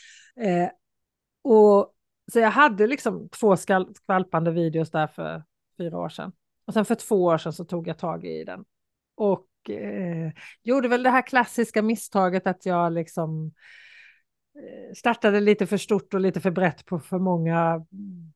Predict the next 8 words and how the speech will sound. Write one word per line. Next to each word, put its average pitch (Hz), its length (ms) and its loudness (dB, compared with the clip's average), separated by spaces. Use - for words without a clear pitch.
för 202 60 -6
många 214 240 2
håll 262 320 4
samtidigt 285 800 0
och 254 80 -4
kände 247 300 0
att - 200 -6
någonting 214 880 -2